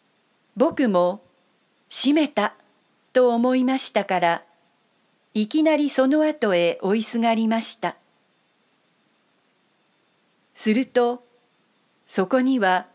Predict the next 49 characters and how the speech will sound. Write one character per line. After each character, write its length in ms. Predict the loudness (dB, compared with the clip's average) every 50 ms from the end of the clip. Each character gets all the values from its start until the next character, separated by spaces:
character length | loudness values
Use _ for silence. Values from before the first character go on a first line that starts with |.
| _ _ _ -2
僕 320 | 0 0 0 0 0 0
の 140 | 0 0 0
知 160 | -2 0 0 0
ら 120 | 2 2
な 200 | 2 2 0 0
い 160 | 0 0 0
穴 260 | 0 2 2 2 2
で 140 | 2 2 0
も 140 | 0 0 0
開 220 | 0 2 0 0
い 20 | -2
て 160 | -2 -2 -2
い 100 | -2 -2
た 140 | -2 -2 -2
の 140 | -2 -2 -2
で 100 | -2 -4
し 180 | -4 -4 -2 -2
ょ 300 | 0 0 -2 -2 -4 -8
う。 40 | -12 _ _ _ _ _ _ _ _ _ _ _ _ _ _ _ _ _ _ _ _ _ _ _ _ _ _ _ _ _ _ _ _ _ _ _ _ _ _ _ -2
僕 300 | -2 -2 0 0 0 0
は、 260 | 2 2 0 0 -4 -8 _ _ _ _ _ _ _ _ _ _ _ _ _ -2
滑 300 | 0 2 2 4 2 2
ら 120 | 0 2
か 140 | 2 2 2
な 160 | 2 0 0
カ 180 | 0 0 0 0
ッ 40 | 0 -2 _
パ 120 | -2 0
の 140 | 0 0 0
背 180 | 0 0 0 0
中 280 | 0 0 0 0 0
に、 260 | 0 -2 -4 -6 -8 -12 _ _ _ _ _ _ _ _ _ _ _ _ 2
や 160 | 2 2 2
っ 80 | 0 -2 _
と 120 | -2 0 0
指 300 | 0 0 0 0 0 0
先 300 | -2 -2 -2 -2 -2 0
が 160 | 0 0 0
触 260 | 0 0 0 0 0
っ 80 | -2 -4
た 220 | _ -4 -4 -2
と 240 | 0 0 0 2 0
思 200 | 0 0 0 -2
う 80 | -2
と、 380 | -4 -6 -4 -4 -4 -4 -4 -10 _ _ _ _ _ _ _ _ _ _ _ _ _ _ _ _ _ _ _ _ _ _ _ _ _ _ _ _ _ _ _ _ _ _ 0
た 160 | 0 2 2
ち 160 | 0 -2 -2
ま 160 | -2 -2 -2
ち 340 | -4 -4 -4 -2 -4 -4 -8